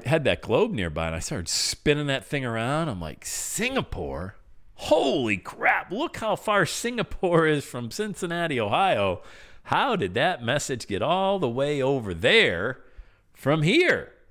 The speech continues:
It's crazy." And so anyway, that gave me the belief that I needed. Like, if this person, Robin, heard me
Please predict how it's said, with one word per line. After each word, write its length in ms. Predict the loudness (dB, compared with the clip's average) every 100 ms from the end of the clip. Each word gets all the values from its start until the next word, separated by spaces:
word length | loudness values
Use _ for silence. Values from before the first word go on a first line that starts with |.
| -14
It's 140 | -8 -6
crazy." 960 | -2 0 0 0 0 2 2 0 -10 -20 _ -20 _ -20 -2
And 760 | 2 4 6 4 4 0 -6 -14 -20 -18
so 260 | -4 0
anyway, 560 | 0 -2 -4 -4 -6 -10 -20 _
that 440 | -6 -6 -8 -8
gave 180 | 0 2
me 80 | 2
the 100 | -2
belief 360 | -2 -2 -2 -4
that 100 | -6
I 80 |
needed. 320 | -4 -4 -4 -6
Like, 220 | -10 -12 -20 -20 _ -20 -20
if 80 | -4
this 140 | -4 0
person, 440 | 0 2 -2 0
Robin, 720 | 4 4 4 0 -10 -16 -18 -20 -20 -20 _ _ -20 -16 -14 -6
heard 360 | 4 4 4
me 220 | -2 -4